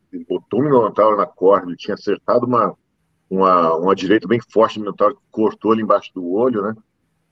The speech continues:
E, e aí o, o Minotauro passando aquele sufoco o tempo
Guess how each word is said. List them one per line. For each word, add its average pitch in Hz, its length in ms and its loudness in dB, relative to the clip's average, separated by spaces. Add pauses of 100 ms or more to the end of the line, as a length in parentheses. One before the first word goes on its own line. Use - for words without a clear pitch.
(840)
E, 101 560 4 (600)
e 113 160 2
aí 110 460 2
o, 104 720 -2
o - 40 -12
Minotauro 110 640 0 (100)
passando 120 420 -4
aquele 123 180 -8
sufoco - 720 -6
o 120 120 -14
tempo 127 320 -6